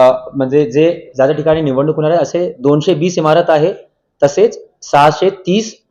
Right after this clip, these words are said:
पोलिंग बूथ्स आहे, टू ट्वेंटी बिल्डिंग्स आणि म्हणजे पोलिंग स्टेशन लोकेशन जे आपण म्हणतात आणि सहाशे तीस पोलिंग बूथ्स आहे आणि टोटल, अ, फोर सिक्स्टी नाईन आपले उमेदवार आहे, फोर सिक्स्टी नाईन कंटेस्टंट्स आहे.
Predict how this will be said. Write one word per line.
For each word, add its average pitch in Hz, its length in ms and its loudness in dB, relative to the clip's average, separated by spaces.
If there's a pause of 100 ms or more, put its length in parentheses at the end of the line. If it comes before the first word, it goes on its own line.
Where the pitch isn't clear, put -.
(140)
पोलिंग 165 340 0
बूथ्स 160 360 0
आहे, 98 180 0 (440)
टू 160 100 0
ट्वेंटी 160 460 0
बिल्डिंग्स 160 560 -2 (320)
आणि 185 460 -2 (180)
म्हणजे 131 160 -2
पोलिंग 151 320 -2
स्टेशन 156 260 -8
लोकेशन 147 360 -6
जे 156 80 0
आपण 156 220 0
म्हणतात 151 340 -2 (360)
आणि 151 140 -4
सहाशे - 360 0
तीस 190 220 -8
पोलिंग 151 320 -2
बूथ्स 175 300 -4
आहे 147 240 2 (380)
आणि 156 240 -4
टोटल, 202 460 2
अ, 160 420 4
फोर 180 280 0
सिक्स्टी 196 320 -10
नाईन 185 120 0
आपले 202 340 0 (120)
उमेदवार 165 400 2
आहे, 113 160 0
फोर 147 240 -4
सिक्स्टी 156 260 -14
नाईन 156 140 -4
कंटेस्टंट्स 147 640 -4
आहे. 143 200 2